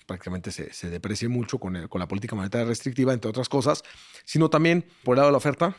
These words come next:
ver muchos nuevos restaurantes y reaperturas, creo que han permitido esta, esta baja, pero claramente ha sido gradual porque ha sido diferente en México que en otros países. Pero vamos al objetivo.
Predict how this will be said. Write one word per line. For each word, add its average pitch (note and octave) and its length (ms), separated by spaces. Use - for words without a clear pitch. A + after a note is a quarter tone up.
ver C3+ 160
muchos A#2+ 380
nuevos B2 280
restaurantes B2+ 520
y A#2+ 40
reaperturas, D#3 600
creo C3+ 140
que D3+ 60
han C#3 60
permitido C3+ 400
esta, A#2 320
esta A#2+ 200
baja, B2 400
pero A2+ 200
claramente F#2+ 480
ha A2+ 60
sido A2+ 220
gradual G#2+ 340
porque - 240
ha - 60
sido C#3 200
diferente C3 420
en A#2+ 60
México A2+ 280
que - 80
en D2+ 80
otros - 180
países. - 380
Pero C3 160
vamos F3+ 240
al F3 80
objetivo. D3 400